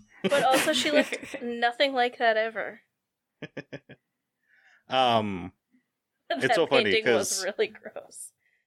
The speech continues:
Speaker 3: 'cause they, they show, or Jamie asks about the painting, and he's like, "Hey, she's pretty." And then when he hears Victoria looks exactly like her, he's like, "You don't have to tell my penis twice. <laughs> Like, I will
Speaker 1: <laughs>
Speaker 3: find this girl."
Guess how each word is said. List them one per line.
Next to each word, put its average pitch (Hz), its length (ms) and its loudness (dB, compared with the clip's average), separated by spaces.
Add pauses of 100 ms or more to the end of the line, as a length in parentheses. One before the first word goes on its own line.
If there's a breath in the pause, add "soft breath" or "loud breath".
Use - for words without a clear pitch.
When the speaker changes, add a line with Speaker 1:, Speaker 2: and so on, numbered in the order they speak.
(440)
Speaker 3:
'cause 143 140 0
they, 139 180 2
they 135 200 0
show, 175 260 2
or 139 200 2
Jamie 160 360 0
asks 147 200 0
about 131 140 0
the - 80 -6
painting, 92 520 -2
and 104 140 -8
he's 113 140 -2
like, 95 180 -4
"Hey, 131 340 0
she's 151 220 -4
pretty." 98 480 2 (420 soft breath)
And 113 200 -2
then 101 400 0 (920)
when 113 260 0
he 113 120 2
hears 117 500 0
Victoria 120 400 0
looks 107 180 -2
exactly 104 320 0
like 113 220 2
her, 95 120 2
he's 92 200 -4
like, 92 280 0 (720)
"You 110 160 -2
don't 110 140 2
have 110 160 0
to 113 80 -2
tell 110 520 2
my 110 260 0
penis 98 340 -2
twice. 101 500 0
<laughs> - 80 -8
Like, - 460 0
I 110 100 2
will 107 220 0
Speaker 1:
<laughs> - 20 -8
Speaker 3:
find 123 340 0
this 117 180 0
girl." 107 320 2